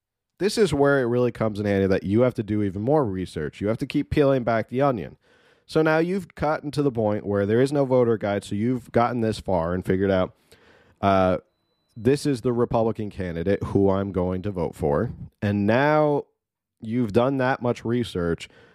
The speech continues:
you gotta keep peeling back the onion. You can't just sit there and say, "Well, she's got an R next to her name, so therefore I'm gonna vote for her." If you look more into Rachel Hamm, Rachel Hamm has been sort of a controversial figure,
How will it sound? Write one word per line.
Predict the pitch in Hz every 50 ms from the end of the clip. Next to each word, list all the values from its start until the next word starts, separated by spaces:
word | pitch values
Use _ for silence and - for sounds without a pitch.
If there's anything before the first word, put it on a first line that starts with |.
| _ _ -
you | - 147
gotta | 175 175 170
keep | 156 - 160 151 -
peeling | - 156 143 143 143 131 123
back | 117 107 104 101
the | - 120 123
onion. | 143 147 143 127 90 67 50 -
You | 87 104 95
can't | - - 147 147 131 -
just | - 139 120 -
sit | - 135 135 -
there | - 123 113 110 110 107 95 - _ _ _ _ _ _
and | - 107 104
say, | - - 113 107 104
"Well, | 104 117 135
she's | 135 139 139
got | 123 151 147 147 147
an |
R | - 143 139 143 147
next | 139 131 127 - - -
to | 123
her | 120 117
name, | 110 110 113 113 107
so | 101 - 110 101
therefore | 95 98 101 101 - 95 90
I'm | 90 90
gonna | 87 82 80
vote | 80 90 87 - -
for | - 80 65 -
her." | - - - - - - - - - - - - - _ _ _ _ _ _ _ _ -
If | 135 135 123 -
you | 147 147 151
look | 175 220 247 - -
more | 160 151 147
into | 147 131 135 127
Rachel | 120 123 123 117 - - 113 98
Hamm, | 92 90 76 69 65 76 95 95 - - - - - _ _ _ _ _ _ _ _ - -
Rachel | 110 117 127 - 131 120
Hamm | 117 120 113 113 113 110
has | 101 104 101 98 -
been | 110 101 101 98
sort | - 110 104 98
of | 95
a | 98
controversial | 90 - 104 98 92 - 92 87 90 87 - 92
figure, | 82 - 87 85 82 82 87 85 85 87